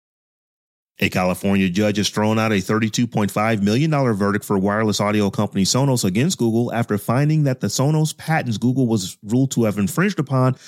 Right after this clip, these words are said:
were unenforceable. Sonos had improperly tried to connect its patents for multi-room audio technology to a two thousand six application to claim that its inventions predated Google's devices. U S District Judge William Alsop said,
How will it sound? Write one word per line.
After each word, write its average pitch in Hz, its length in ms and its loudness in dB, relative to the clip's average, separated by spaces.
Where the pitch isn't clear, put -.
were 165 140 0
unenforceable. 120 800 0
Sonos 117 340 0
had 110 160 2
improperly 147 640 0
tried 160 240 0
to 143 80 0
connect 127 360 0
its 131 140 -2
patents 127 420 0
for 107 140 0
multi-room 110 540 0
audio 147 300 0
technology 104 580 0
to 107 160 0
a 98 40 0
two 139 180 -2
thousand 113 280 -2
six 156 240 0
application 135 600 0
to 104 100 0
claim 147 340 2
that 131 160 0
its 117 160 0
inventions 156 560 0
predated 170 480 2
Google's 131 340 2
devices. 123 580 0
U 98 160 4
S 95 100 -4
District 90 360 -2
Judge 98 400 0
William 98 380 2
Alsop 107 380 0
said, 113 280 0